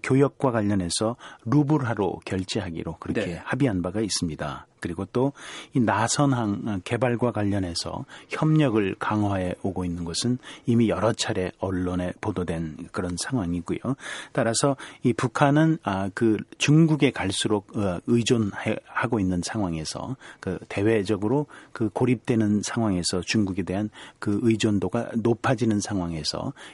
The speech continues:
Speaker 1: 이 중국도, 아, 한국과 결국, 아, 계속해서, 아, 그, 그 관계가 가까워지는 데 대해서, 아, 이런 상황을 좀, 아, 타개하기 위한 그런 방안의 하나로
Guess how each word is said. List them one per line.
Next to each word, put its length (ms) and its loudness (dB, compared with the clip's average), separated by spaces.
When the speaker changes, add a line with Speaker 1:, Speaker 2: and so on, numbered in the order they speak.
Speaker 1:
이 80 -2
중국도, 680 2
아, 280 -2
한국과 760 2
결국, 500 -2
아, 180 -4
계속해서, 680 -2
아, 260 -4
그, 140 -12
그 120 -4
관계가 440 0
가까워지는 720 2
데 100 2
대해서, 520 -2
아, 120 0
이런 320 4
상황을 460 2
좀, 200 2
아, 100 -6
타개하기 600 2
위한 320 2
그런 320 -2
방안의 380 0
하나로 520 0